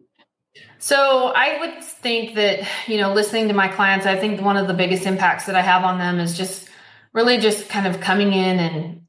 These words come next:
sitting next to the leaders, um,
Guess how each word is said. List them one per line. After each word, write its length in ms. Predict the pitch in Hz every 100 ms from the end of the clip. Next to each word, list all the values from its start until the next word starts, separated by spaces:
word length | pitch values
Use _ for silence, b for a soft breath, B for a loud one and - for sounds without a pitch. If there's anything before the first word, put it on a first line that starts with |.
| _ _ -
sitting 540 | - 247 262 247 180
next 400 | 170 175 - -
to 100 | 269
the 120 | 247
leaders, 800 | 247 240 247 262 269 269 - - -
um, 840 | 190 180 180 180 175 170 170 -